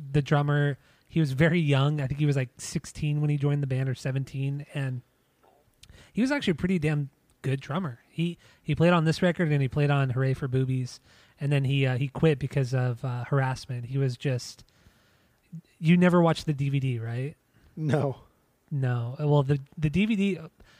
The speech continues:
Speaker 1: friend of the pod, Sean, had the D-, he got the D V D when we were in high, like, freshman year of high school, and we watched it together, and it was just, we had to, like, stop it and then watch it, watch the rest of it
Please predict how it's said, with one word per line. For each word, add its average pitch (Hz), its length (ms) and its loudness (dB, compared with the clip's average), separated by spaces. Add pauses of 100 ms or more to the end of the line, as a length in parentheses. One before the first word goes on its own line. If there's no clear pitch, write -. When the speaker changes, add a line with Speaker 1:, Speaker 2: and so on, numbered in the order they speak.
(260)
Speaker 1:
friend 208 180 2
of 220 40 -2
the 214 60 0
pod, 170 260 0
Sean, 139 720 0 (140)
had 139 420 -2
the 143 100 0
D-, 170 220 -12 (180)
he 180 140 0
got 196 160 2
the 175 60 -2
D 156 120 0
V 151 120 2
D 143 120 2
when 143 140 2
we 139 120 2
were 139 120 2
in 135 200 -4 (260)
high, 175 140 -6
like, 143 120 -2 (160)
freshman 160 420 -4
year 139 140 -2
of 123 60 -2
high 131 140 -4
school, 127 320 -8 (520)
and 147 140 2
we 160 80 4
watched 151 360 0
it 143 220 0 (140)
together, 143 400 0
and 139 200 -2
it 139 60 2
was 135 240 2
just, - 480 -4 (500)
we 156 100 4
had 226 120 6
to, 254 80 0
like, 196 160 0
stop - 460 -2
it 208 200 -2 (340)
and 156 120 2
then 147 360 -2 (460)
watch 151 440 0
it, 151 200 0 (220)
watch 151 280 0
the 151 80 -2
rest 139 240 -2
of 135 80 -6
it 143 140 -8